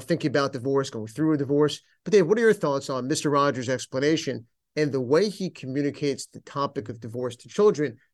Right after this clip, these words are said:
using make-believe and, and pretend?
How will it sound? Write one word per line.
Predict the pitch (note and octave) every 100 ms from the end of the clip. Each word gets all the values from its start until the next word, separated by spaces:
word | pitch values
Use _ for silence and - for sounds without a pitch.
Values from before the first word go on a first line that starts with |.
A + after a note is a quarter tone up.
| _ _
using | C3+ D#3 C#3+ D#3+ D#3 D3+ - _ _
make-believe | C#3 D3 D3+ C#3+ C#3+ C#3
and, | C3+ C3+ A#2
and | C3+ C#3+ A#2
pretend? | D3 D#3+ E3